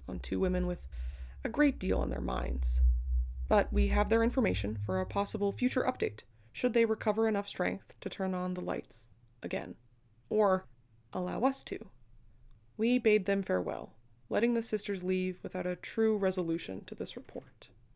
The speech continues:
We never really get a resolution, though, do we?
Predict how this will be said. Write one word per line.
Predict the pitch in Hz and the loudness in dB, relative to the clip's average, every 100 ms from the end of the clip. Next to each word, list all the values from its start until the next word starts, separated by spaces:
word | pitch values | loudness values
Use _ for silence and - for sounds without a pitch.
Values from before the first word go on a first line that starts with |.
| - | -8
We | 214 220 220 | 0 4 4
never | 220 240 269 | 2 2 2
really | 240 247 226 185 - - | 2 0 -2 -8 -16 -6
get | 302 277 - - | -2 -2 -4 -10
a | 175 | -6
resolution, | 185 180 180 - 185 | -4 -2 -4 -4 -4
though, | 190 214 - _ _ _ _ _ _ - | -4 -6 -12 _ _ _ _ _ _ 0
do | 247 | 0
we? | - | 0